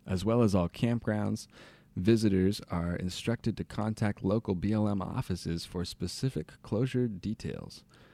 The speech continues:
The Yaquina Head Outstanding Natural Area and Oregon Trail Interpretive Center remain closed. Well, it sounds like they're saying that it's closed.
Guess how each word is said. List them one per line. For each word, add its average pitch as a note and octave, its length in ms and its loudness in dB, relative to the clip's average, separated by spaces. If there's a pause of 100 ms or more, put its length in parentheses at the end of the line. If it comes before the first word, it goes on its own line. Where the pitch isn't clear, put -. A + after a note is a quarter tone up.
(380)
The F#2 340 4
Yaquina A2 460 2
Head G#2 320 4
Outstanding G#2 920 0
Natural F#2+ 500 -2
Area E2+ 480 0
and D#2 160 -6
Oregon F2 380 0
Trail F2+ 280 -2
Interpretive E2 540 -2
Center E2+ 300 -4 (520)
remain G#2+ 360 0
closed. - 520 -6 (1000)
Well, F2 160 -4
it A#2 100 -8
sounds G2+ 240 -4
like F2+ 160 -4
they're F#2 160 -4
saying F2 280 -4
that E2 120 0
it's - 140 -6
closed. - 360 -6